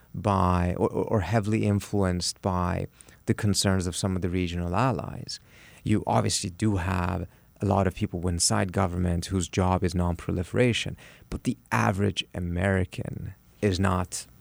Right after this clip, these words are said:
you know, read up on those issues. It's not waking up in the morning and thinking about these issues. You do have average Americans that are very concerned about Israel's security, however.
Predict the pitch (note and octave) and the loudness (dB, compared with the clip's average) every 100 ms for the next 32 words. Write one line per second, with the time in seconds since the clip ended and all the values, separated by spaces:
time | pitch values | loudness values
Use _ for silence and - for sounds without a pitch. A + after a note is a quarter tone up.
0 | - - - G#2 G2 - - - - G2+ | -20 -16 -6 -4 -4 -6 -14 -14 -2 0
1 | F#2+ G2 - G2+ F2+ F2 G2+ F#2+ F#2 - | 2 0 0 -2 -2 0 2 2 0 -2
2 | F#2+ E2+ F2 G2+ E2 G2 F#2 G#2 F2+ - | -4 -6 -2 0 2 0 0 -2 -2 0
3 | F2+ F2 F2+ F#2 F2+ - F#2+ F2+ - C3 | 0 2 4 4 2 -2 -2 -4 0 0
4 | - F#2+ F2+ - - - - - - - | 0 -2 -2 -2 -4 -4 -4 -6 -8 -8
5 | - - A2+ G2 A#2 A2 A2 A2+ E2 G#2 | -8 -4 -2 0 0 0 0 0 0 0
6 | G2+ G#2+ A#2 A#2 A#2+ A#2+ B2+ A2+ A#2+ G2+ | 0 0 0 0 0 0 -2 0 0 0
7 | G2 G#2 A2+ A#2 - B2 A#2+ A#2+ A#2+ A#2+ | 0 0 -2 -4 -2 0 0 0 2 0
8 | G#2+ B2 - C3+ G3 G3+ A#2 F2 - - | 0 -2 -2 -2 0 2 2 0 -4 -8